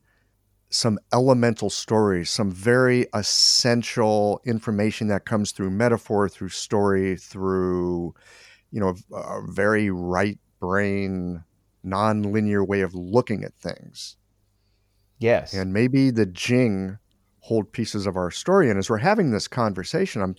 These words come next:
Speaker 1: uh, we've all had the experience when we're palpating somebody and we find something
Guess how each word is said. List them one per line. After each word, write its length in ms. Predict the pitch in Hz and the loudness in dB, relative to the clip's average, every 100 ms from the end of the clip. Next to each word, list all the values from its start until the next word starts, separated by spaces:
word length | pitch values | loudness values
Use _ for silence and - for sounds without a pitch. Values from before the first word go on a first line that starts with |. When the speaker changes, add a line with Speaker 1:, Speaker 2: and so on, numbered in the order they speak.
| - | -12
Speaker 1:
uh, 280 | - - 76 147 | -16 -16 -14 -4
we've 240 | 135 117 | 0 6
all 180 | 143 156 | 8 8
had 240 | 143 123 | 8 4
the 100 | 104 | 2
experience 640 | 95 - - 104 80 - - _ - - - - | -2 -2 0 0 0 -6 -20 _ -20 -20 -20 -20
when 460 | 123 113 104 110 107 | -10 -6 2 4 4
we're 100 | 107 | 2
palpating 920 | - - 143 143 - 110 101 87 87 | -2 -4 2 2 0 -4 -4 -4 -6
somebody 720 | - 98 90 87 87 92 92 - - | -6 -4 0 0 -2 -6 -10 -14 -8
and 160 | 107 101 | -4 0
we 140 | 127 | 0
find 380 | 123 123 131 139 | 2 4 4 2
something 580 | - 90 85 87 85 | 0 -4 -2 -4 -4